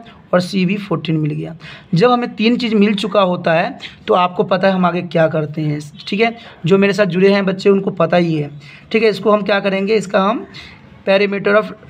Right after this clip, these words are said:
triangle निकाल लेंगे, perimeter का triangle यानी perimeter निकाल लेंगे, ठीक है, जिसे हम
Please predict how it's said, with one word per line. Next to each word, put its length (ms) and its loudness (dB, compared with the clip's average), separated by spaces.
triangle 300 2
निकाल 280 0
लेंगे, 200 -2
perimeter 440 2
का 80 -2
triangle 380 0
यानी 280 0
perimeter 380 0
निकाल 280 -2
लेंगे, 260 -8
ठीक 100 0
है, 60 2
जिसे 220 0
हम 120 -2